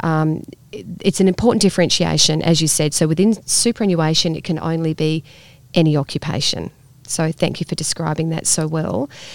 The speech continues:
And you, you just touched on, you know, a client coming in and saying, "Well, I've got some life and T P D cover sitting in my insur-, in my superannuation." There are a few different ways or channels through which you can access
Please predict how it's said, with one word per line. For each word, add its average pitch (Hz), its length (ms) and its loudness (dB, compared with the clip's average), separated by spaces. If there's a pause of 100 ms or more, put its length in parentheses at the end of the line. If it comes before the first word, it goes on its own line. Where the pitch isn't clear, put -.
(220)
And 226 240 2
you, 226 180 0
you 220 140 -2
just 269 420 -4
touched - 380 -2
on, 180 200 2
you 180 60 2
know, 160 140 2
a 165 40 -2
client 180 360 0
coming 180 280 -2
in 160 320 0
and 160 200 -4
saying, 160 300 -2
"Well, 160 120 -2
I've 156 140 -2
got 170 180 2
some 156 380 0 (320)
life 170 180 2
and 165 80 -2
T 160 140 -2
P 156 100 0
D 156 180 0
cover 156 280 -4
sitting 156 260 0
in 151 140 0
my 151 160 -4
insur-, 190 320 0
in 175 160 6
my 156 160 2
superannuation." 151 1120 2 (420)
There 208 160 4
are 202 60 4
a 196 80 0
few 254 200 0
different 285 360 -2
ways 175 340 2
or 170 80 -2
channels 156 960 -2
through 170 240 0
which 165 360 2
you 165 120 0
can 156 280 0 (120)
access - 760 0